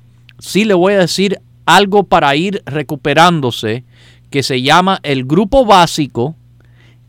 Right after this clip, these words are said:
y el probiótico, debido a que le han dado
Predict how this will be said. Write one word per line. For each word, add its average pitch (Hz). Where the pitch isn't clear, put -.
y 285
el 208
probiótico, 185
debido 190
a 175
que 170
le 147
han 196
dado 190